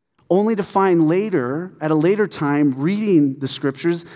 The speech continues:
that it was something Jesus had taught. There is a miracle of the Holy Spirit because the Holy Spirit gives us reminders and makes the words of Jesus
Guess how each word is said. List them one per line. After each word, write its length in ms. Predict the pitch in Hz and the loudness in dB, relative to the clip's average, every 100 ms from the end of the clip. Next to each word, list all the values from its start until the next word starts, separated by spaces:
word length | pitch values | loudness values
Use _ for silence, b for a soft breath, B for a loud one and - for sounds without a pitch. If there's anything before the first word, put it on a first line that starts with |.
| B | B
that 120 | 160 | -2
it 100 | 160 | 2
was 120 | 151 | 0
something 480 | - - 208 - 156 | 0 0 0 2 0
Jesus 440 | 135 160 151 156 | 2 0 0 -6
had 120 | 175 165 | -8 -8
taught. 340 | 262 185 - _ _ _ _ _ _ _ _ _ _ _ _ _ _ _ _ _ _ | -6 -8 -10 _ _ _ _ _ _ _ _ _ _ _ _ _ _ _ _ _ _
There 140 | 165 180 | -2 -2
is 140 | 175 | 2
a 80 | 165 | 2
miracle 1120 | 135 147 190 247 233 202 - 135 113 127 160 - b b b b _ _ _ _ _ _ _ | 2 0 0 0 -4 -8 -10 -6 -6 -6 -14 -20 b b b b _ _ _ _ _ _ _
of 120 | 143 | -4
the 80 | 147 | -2
Holy 240 | 143 170 | 0 0
Spirit 680 | 156 - - 196 123 110 113 - _ _ _ _ _ _ _ | 0 -8 -6 -4 -4 -4 -12 -18 _ _ _ _ _ _ _
because 240 | - 156 | -10 -8
the 80 | 139 | -8
Holy 180 | 156 160 | -4 -4
Spirit 380 | - 180 151 - | -4 -4 -4 -2
gives 220 | 147 165 | -2 -2
us 140 | 156 | -6
reminders 760 | 135 120 127 151 147 110 95 98 | -4 -2 -2 0 -2 -2 -10 -12
and 480 | 120 120 120 123 123 | -2 0 0 -4 -2
makes 380 | 139 175 - | 2 0 0
the 80 | - | -8
words 320 | 135 147 135 | -2 -2 -4
of 100 | 123 | -8
Jesus 600 | 110 139 135 117 101 - | -2 0 0 -4 -12 -16